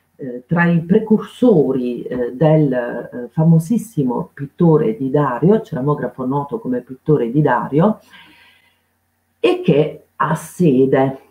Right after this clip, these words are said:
proprio nella città di, eh, Taranto. Qui vediamo un esemplare di questa iniziale produzione tarantina, attribuito al pittore della sogliola perché spesso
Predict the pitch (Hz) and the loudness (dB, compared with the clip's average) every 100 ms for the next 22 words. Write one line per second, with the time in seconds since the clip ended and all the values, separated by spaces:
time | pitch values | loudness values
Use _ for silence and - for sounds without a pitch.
0 | _ - 165 117 123 147 147 160 - 175 | _ -2 0 0 -2 2 4 2 0 2
1 | 165 139 143 147 190 - - - - _ | 2 2 -2 -2 -6 -8 -6 -6 -8 _
2 | 254 120 - - - 120 117 _ 156 - | -10 -10 -10 -16 -14 -14 -14 _ -10 -10
3 | - 104 110 127 127 - _ _ _ _ | -12 -14 -10 -6 -6 -6 _ _ _ _
4 | _ _ - - 170 135 135 147 131 110 | _ _ -16 0 2 4 4 4 2 0
5 | 110 - 147 127 117 139 131 131 190 135 | -2 -2 -4 -4 -6 -6 -6 -4 -2 -2
6 | 120 117 117 160 151 - 120 127 - 196 | -2 -6 -2 -2 -2 -4 -6 -6 -4 -2
7 | 139 120 117 - 117 113 - 139 117 120 | 0 -2 -6 -6 -8 -8 -4 -4 -4 -4
8 | 147 190 190 165 170 202 196 135 131 160 | -2 -2 0 2 2 2 -2 -6 -2 -2
9 | 143 117 - - 165 151 123 120 - 147 | -2 -4 -6 -4 0 0 0 -4 -2 2
10 | 147 131 123 117 - - 131 - - 160 | 2 0 -6 -8 -10 -12 -12 -10 -2 -2
11 | 151 - 120 | -2 -10 -10